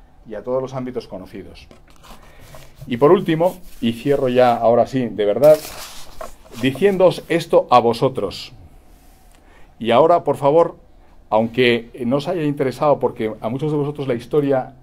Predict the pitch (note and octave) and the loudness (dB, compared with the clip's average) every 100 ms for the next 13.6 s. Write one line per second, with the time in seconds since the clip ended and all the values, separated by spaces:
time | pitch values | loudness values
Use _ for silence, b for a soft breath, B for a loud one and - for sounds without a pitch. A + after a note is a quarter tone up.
0 | - A#2 C#3+ B2+ A#2 A#2+ C#3 C3+ D3 C#3+ | -12 -4 -4 -4 -8 -4 -4 -2 -6 -6
1 | b b b b b - - C3+ A2+ D#3 | b b b b b -12 -10 -10 0 0
2 | C#3+ D3 C3 A2 G2+ - G2+ E2+ - b | 2 0 -2 -2 -8 -8 -10 -12 -18 b
3 | b b b b b b A2 A#2+ A#2+ G#3+ | b b b b b b -6 -2 8 8
4 | F3+ B2+ C3 - - _ - - - B2+ | 10 6 4 0 -14 _ -20 -16 -2 2
5 | C3 C3+ C3 G3+ G3+ F#3+ E3+ D#3+ D3+ C#3 | 4 4 2 2 0 0 -2 -2 2 2
6 | C#3 F3 F#3 D3+ D#3 D#3 C#3+ B2+ A#2+ G#2+ | 2 4 4 4 -2 -2 -2 -2 -4 -4
7 | - D#3 B2 F#2+ F2+ - - b b b | 2 2 2 -2 -16 -20 -20 b b b
8 | b b b b F3 G3+ F3+ E3+ E3 B2+ | b b b b 0 2 4 8 8 6
9 | G2 - - F3+ A3+ G#3+ F#3 G3 G3+ F#3 | -2 -4 -6 2 2 6 6 6 4 6
10 | E3 D#3+ G3+ F#3+ E3+ E3 F3 E3+ F#3 F3+ | 6 4 4 8 6 6 6 6 8 8
11 | D#3 C#3 C3+ - D3+ A2+ G2 - - B2+ | 10 8 8 6 8 4 2 -4 2 4
12 | B2 B2+ D#3 E3 D3 D#3+ - D3 D#3+ D#3 | 4 2 4 4 4 -2 4 6 6 6
13 | D3+ C3+ C3+ D3 F3 | 6 8 8 8 6